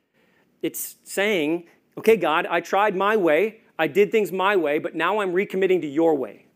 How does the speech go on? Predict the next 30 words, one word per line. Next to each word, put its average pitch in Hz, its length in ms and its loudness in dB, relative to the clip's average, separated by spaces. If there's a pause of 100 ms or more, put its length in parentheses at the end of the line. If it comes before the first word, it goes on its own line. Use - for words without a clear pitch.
(120)
to 170 100 -10
your 156 260 0
will." 127 300 -8 (1300)
And 185 240 -2
we 254 140 2
see 233 300 0
here 180 360 2
in 170 220 2
this 175 300 -2 (320)
last 190 420 0
part 208 220 2
of 175 40 0
this - 320 -6 (300)
first 185 320 0
seven 170 300 0
verses 170 760 0 (540)
that 170 200 2
Abram, 226 520 2 (260)
he - 160 -4
faces 240 460 0
another 190 320 2
trial. 196 520 -6 (1300)
And 156 80 -4
I 175 60 0
want 269 200 0
you 247 80 0
to, 190 180 4
to 185 160 -6
just 208 160 -4 (640)
Rec-, 160 240 -6